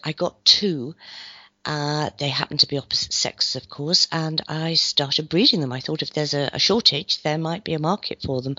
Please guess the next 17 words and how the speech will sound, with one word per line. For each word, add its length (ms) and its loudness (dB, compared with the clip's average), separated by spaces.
<laughs> 320 -6
So 120 4
I 60 10
started 400 6
breeding 280 8
guinea 260 -2
pigs, 400 -4
and 220 2
then 380 0
that 200 0
transferred, 760 0
uh, 440 -2
to 160 -4
gerbils 600 0
and 340 0
Dutch 340 2
rabbits, 640 -2